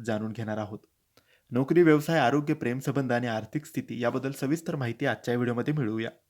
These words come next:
व्हिडिओ संपूर्ण पहा आणि तुमच्या राशीच्या भविष्यासाठी महत्त्वाचे टिप्स आणि उपाय शेवटी दिलेले आहेत, त्यामुळे काहीही मिस करू नका. मित्रांनो, एप्रिल महिन्यात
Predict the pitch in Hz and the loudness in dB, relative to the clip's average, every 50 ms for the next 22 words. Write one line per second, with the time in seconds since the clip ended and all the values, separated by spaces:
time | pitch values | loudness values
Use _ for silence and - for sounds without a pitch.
0 | _ _ _ _ _ _ _ _ _ _ _ _ _ _ - 135 147 175 175 180 | _ _ _ _ _ _ _ _ _ _ _ _ _ _ 2 4 6 6 4 4
1 | 170 156 175 190 185 196 190 156 151 143 165 165 160 160 156 160 143 131 - 151 | 2 2 2 2 0 2 2 2 2 2 2 2 0 0 0 -2 -2 0 -2 0
2 | 131 117 120 - 147 139 - 143 139 131 123 120 131 - - 143 135 - 120 107 | 0 0 -2 -2 -4 -4 -2 -2 -2 -2 -2 -2 -2 -2 -4 -4 -4 -4 -6 -6
3 | - 127 135 127 120 120 - - 139 135 135 127 131 - - 156 156 160 - - | -6 -8 -6 -6 -8 -8 -6 -6 -6 -4 -4 -8 -8 0 0 0 0 0 -4 -10
4 | - - _ _ _ _ _ _ _ _ _ - - - 127 127 - - - 151 | -14 -16 _ _ _ _ _ _ _ _ _ -18 -12 -8 -8 -8 -8 -6 -6 -6
5 | - - 170 170 143 113 - - - _ _ _ _ - - 139 127 117 - 135 | -2 0 2 2 2 0 -2 -8 -14 _ _ _ _ -10 -6 -4 -4 -4 -4 -6
6 | 123 120 110 117 127 139 139 127 113 107 120 - - - _ _ _ _ _ _ | -4 -4 -2 -2 -2 0 0 -2 -2 -2 -6 -8 -10 -18 _ _ _ _ _ _
7 | - 143 156 175 185 185 - 143 139 151 175 180 190 151 131 120 120 - - 120 | 2 4 4 6 4 2 2 2 2 4 2 2 0 -2 -2 -4 -4 -4 -4 -4
8 | 107 117 113 113 - - - - _ _ _ _ _ _ _ _ _ _ _ _ | -4 -4 -6 -8 -10 -12 -16 -20 _ _ _ _ _ _ _ _ _ _ _ _
9 | _ _ _ _ _ _ _ _ _ _ _ _ 131 131 151 180 190 185 202 208 | _ _ _ _ _ _ _ _ _ _ _ _ -2 2 2 2 2 2 2 2
10 | 165 143 139 - 165 175 185 180 175 170 135 131 139 | 2 2 2 2 0 2 2 2 0 0 0 0 -2